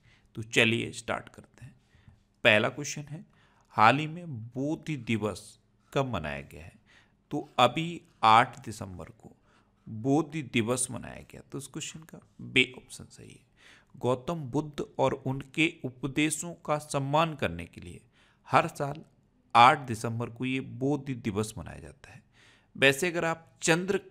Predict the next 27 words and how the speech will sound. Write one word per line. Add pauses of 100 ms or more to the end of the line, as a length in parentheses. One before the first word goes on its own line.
सौर (120)
कैलेंडर
के
हिसाब
से
देखोगे
तो (320)
ये (140)
बारहवें
महीने
के (200)
आठवें
दिन
मनाया
जाता
है। (600)
तो (120)
अभी (120)
बोधि
दिवस (260)
आठ
दिसंबर
को
मनाया
गया। (500)
अच्छा,
अभी